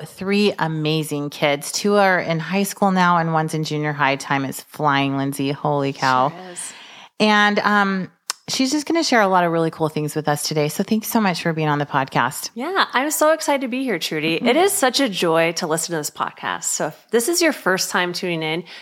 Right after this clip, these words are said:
Speaker 2: you have got to go back and listen to some episodes 'cause I promise you will leave encouraged. And it is so fun. So I'm,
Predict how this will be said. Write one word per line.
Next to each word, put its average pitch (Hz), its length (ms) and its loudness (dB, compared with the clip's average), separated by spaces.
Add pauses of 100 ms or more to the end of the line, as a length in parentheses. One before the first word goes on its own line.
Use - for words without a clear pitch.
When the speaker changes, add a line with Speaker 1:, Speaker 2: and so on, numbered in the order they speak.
Speaker 2:
you 269 240 2
have 190 120 -4
got 180 260 2
to 190 100 -6
go 165 160 0
back 147 340 0
and 139 100 -6
listen 143 260 -8
to 165 100 -10
some 151 180 -8
episodes 220 580 0
'cause 220 100 -6
I 254 140 2
promise 220 640 0
you 196 120 -2
will 208 120 -2
leave 170 260 -2
encouraged. 147 760 -6 (440)
And 180 140 0
it 170 120 -2
is 165 280 -2
so - 220 0
fun. 147 260 -4
So - 220 2
I'm, 370 160 4